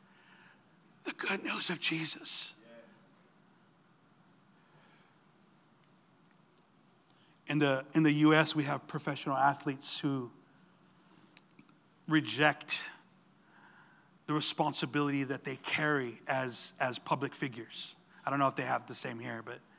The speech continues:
it's, and so some, some of these athletes will say, "I am no role model. Don't look to me. I, I'm no role model. Like, yeah,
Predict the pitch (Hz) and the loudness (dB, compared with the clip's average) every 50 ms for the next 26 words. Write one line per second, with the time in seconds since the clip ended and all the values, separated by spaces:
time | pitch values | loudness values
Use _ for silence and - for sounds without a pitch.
0 | - - - - - - - - - - - - - - - - - 147 139 151 | -20 -20 -20 -20 -20 -20 -20 -20 -20 -20 -20 -20 -20 -20 -16 -6 -4 -2 -2 2
1 | - 175 156 139 - - 180 165 160 160 - - - 185 165 - - 196 196 196 | 2 2 4 4 8 8 8 8 8 4 0 2 2 2 2 4 6 8 8 8
2 | 185 185 185 175 - - 175 185 180 - 196 175 175 151 - - - 170 165 - | 8 8 6 6 10 12 12 12 12 12 6 2 2 2 2 -2 0 0 2 6
3 | - 185 175 170 151 139 - - - - - - - - - - - - - 190 | 8 8 8 8 6 2 -4 -14 -20 -20 -20 -20 -20 -20 -20 -8 2 6 12 12
4 | 220 233 214 208 202 208 214 208 202 196 202 220 247 240 226 196 180 170 151 - | 12 12 12 12 10 12 12 12 12 12 12 10 12 12 10 10 10 8 6 2
5 | - - - - - - - - - - - - - - - - - _ - - | 0 -12 -16 -20 -20 -20 -20 -20 -20 -20 -20 -20 -20 -20 -20 -20 -20 _ 0 10
6 | 131 202 220 233 214 208 233 220 226 - - 208 214 233 247 226 - - - - | 12 12 12 12 10 8 8 8 6 6 2 2 4 6 4 4 4 0 -6 -18
7 | - - - - - - - - - - - - - 165 165 165 160 196 196 - | -20 -20 -20 -20 -20 -20 -20 -20 -20 -20 -6 4 6 8 10 12 12 12 12 12
8 | 170 196 220 226 226 233 226 220 220 226 226 220 202 175 156 143 143 147 143 139 | 12 12 12 12 10 10 10 12 10 10 12 12 12 12 12 12 10 8 6 6
9 | 156 160 160 160 151 151 | 6 6 6 8 8 6